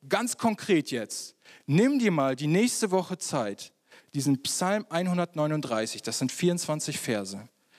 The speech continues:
jeden Tag zu lesen. Gib Gottes Wort Raum in deinem Alltag, damit er Wert hineinsprechen kann in dein Leben, damit du erkennen kannst, was er über den Wert deines Lebens denkt.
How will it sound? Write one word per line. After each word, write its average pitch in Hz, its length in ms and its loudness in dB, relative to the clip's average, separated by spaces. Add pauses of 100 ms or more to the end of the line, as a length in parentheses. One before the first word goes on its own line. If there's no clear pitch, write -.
(140)
jeden 180 340 4
Tag 131 320 -6
zu - 140 -8
lesen. 107 440 -6 (1300)
Gib - 280 2
Gottes 214 480 -2
Wort 170 360 0
Raum 156 360 2
in 160 120 -2
deinem 143 340 -2
Alltag, 123 500 -8 (600)
damit 156 360 2
er 202 340 -2
Wert 202 400 2 (220)
hineinsprechen 160 800 0
kann 147 220 -2
in 131 100 -6
dein 139 180 0
Leben, 147 300 2 (160)
damit 156 380 0
du 254 400 4
erkennen 214 500 2
kannst, 143 420 -4 (200)
was - 280 -2
er 160 300 2 (260)
über 131 160 0
den 123 220 2
Wert 143 240 0
deines 120 280 -2
Lebens 127 360 0
denkt. 113 420 -4